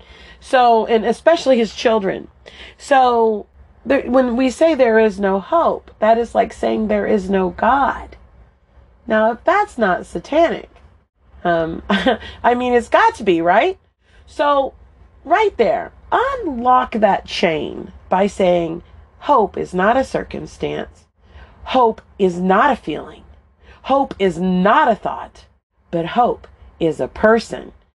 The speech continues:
And that hope never sleeps, and that hope never changes, and that hope never dies, and that hope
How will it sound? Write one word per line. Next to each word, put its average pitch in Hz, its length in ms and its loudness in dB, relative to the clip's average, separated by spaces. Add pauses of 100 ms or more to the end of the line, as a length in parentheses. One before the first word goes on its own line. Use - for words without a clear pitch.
(200)
And 185 200 0
that 214 220 0
hope 208 440 0
never 170 560 2
sleeps, - 640 -8 (300)
and 196 220 0
that 190 180 0
hope 175 300 -2 (220)
never 208 500 2
changes, 160 580 -4 (220)
and 180 200 0
that 170 220 2
hope - 420 -2 (220)
never 208 440 2
dies, 165 540 -2 (200)
and 196 200 2
that 180 240 2
hope - 460 -2